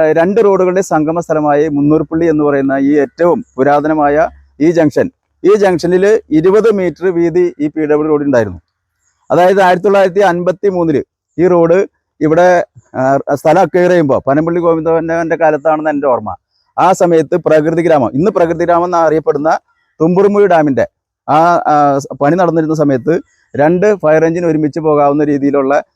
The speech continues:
വീതിക്ക് ഈ റോഡിന് സ്ഥലം എടുത്തിട്ടിരുന്നു. പക്ഷേ അത് ടാറിങ്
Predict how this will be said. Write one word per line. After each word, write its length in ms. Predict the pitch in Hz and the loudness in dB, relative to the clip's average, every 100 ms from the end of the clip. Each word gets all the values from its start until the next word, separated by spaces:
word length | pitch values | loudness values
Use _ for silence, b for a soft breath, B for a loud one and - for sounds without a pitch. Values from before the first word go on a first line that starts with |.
| _ 123 | _ 2
വീതിക്ക് 400 | 156 160 156 139 - _ _ 139 | 2 2 0 -2 -4 _ _ -2
ഈ 60 | 151 | 0
റോഡിന് 300 | 151 156 165 | 2 0 0
സ്ഥലം 180 | 151 147 | 0 2
എടുത്തിട്ടിരുന്നു. 460 | 156 151 143 143 165 240 _ _ - | 2 0 -2 -2 -4 -6 _ _ -2
പക്ഷേ 220 | 143 202 196 | 0 2 2
അത് 120 | 170 214 - _ 147 | 2 0 -2 _ 0
ടാറിങ് 500 | 156 180 196 202 | 2 2 0 -2